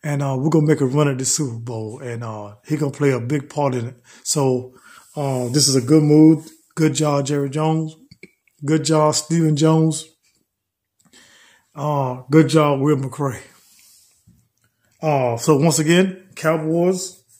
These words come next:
DeMarcus Lawrence signed a three-year, thirty million dollar fully guaranteed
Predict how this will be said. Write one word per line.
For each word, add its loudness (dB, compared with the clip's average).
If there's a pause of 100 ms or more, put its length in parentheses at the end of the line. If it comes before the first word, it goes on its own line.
(420)
DeMarcus 0
Lawrence -2 (520)
signed 0
a -4
three-year, 2 (920)
thirty 4
million 4
dollar 0
fully -2
guaranteed -2